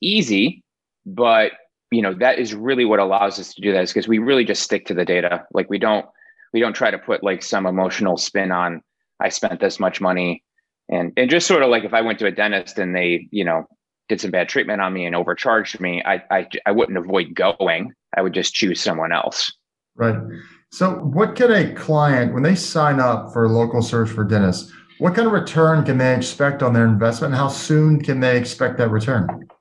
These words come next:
Speaker 1: On average, we're ten-to-one R O I, which means you are spending one dollar to make ten. So that's a very, very, very good R O I in the marketing space, which the reality is, is if you're R O I-ing on marketing, even if it's,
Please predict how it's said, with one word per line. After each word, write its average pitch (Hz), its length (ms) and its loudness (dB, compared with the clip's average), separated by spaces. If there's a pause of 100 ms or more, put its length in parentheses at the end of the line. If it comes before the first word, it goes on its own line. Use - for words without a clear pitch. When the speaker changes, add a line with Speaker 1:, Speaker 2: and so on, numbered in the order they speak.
(640)
Speaker 1:
On 180 140 2
average, 160 360 0
we're 139 380 2 (140)
ten-to-one 127 680 -2
R 110 240 2
O 104 140 2
I, 92 160 2
which 92 220 -8
means 95 580 -4
you 104 160 -2
are 92 100 2
spending 117 880 -2
one 104 260 -2
dollar 98 360 2
to - 120 -10
make 90 360 -4
ten. - 520 -4 (540)
So 92 720 2
that's 98 340 -2
a 95 40 -4
very, 98 600 0
very, 98 680 0
very 117 420 2
good 95 240 -2
R 95 260 0
O 90 100 -2
I 87 420 0
in 95 120 -8
the 90 60 -4
marketing 87 420 -4
space, - 320 -6
which 143 180 -2 (320)
the 117 80 -6
reality 139 380 2
is, 113 120 -4
is 101 120 -10
if 110 100 -8
you're 120 220 -4
R 139 160 4
O 117 80 2
I-ing 113 260 2
on 95 100 -4
marketing, 98 460 -4
even 98 180 -4
if 92 120 -4
it's, 98 280 -6